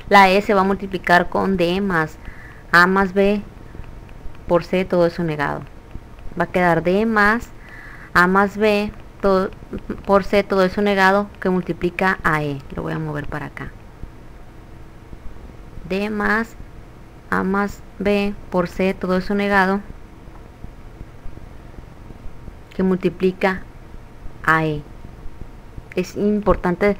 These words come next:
tener conocimientos de álgebra elemental para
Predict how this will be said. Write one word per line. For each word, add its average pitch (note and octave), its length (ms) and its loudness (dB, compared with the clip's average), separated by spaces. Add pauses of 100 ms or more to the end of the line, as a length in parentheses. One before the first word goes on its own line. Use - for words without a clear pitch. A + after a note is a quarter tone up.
(260)
tener F#3 220 4
conocimientos F#3 640 2
de F#3 120 4
álgebra F3+ 440 4 (340)
elemental F3+ 720 2 (1400)
para F3+ 340 2